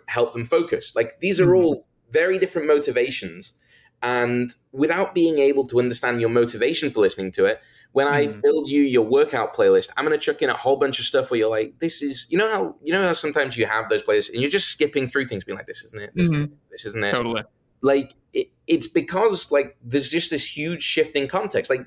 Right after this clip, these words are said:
Speaker 1: you might
Speaker 2: Mm.
Speaker 1: even, like, I often find that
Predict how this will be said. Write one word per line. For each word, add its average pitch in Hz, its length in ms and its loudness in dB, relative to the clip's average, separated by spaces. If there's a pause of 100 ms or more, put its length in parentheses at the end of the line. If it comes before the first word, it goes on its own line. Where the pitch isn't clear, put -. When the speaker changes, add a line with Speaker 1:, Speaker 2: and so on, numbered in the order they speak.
(120)
Speaker 1:
you 160 160 -4
might 226 200 2
Speaker 2:
Mm. 180 100 0
Speaker 1:
even, 135 280 0 (220)
like, 131 300 -2 (360)
I 175 140 0
often 165 300 -2
find 123 380 -2
that 117 180 2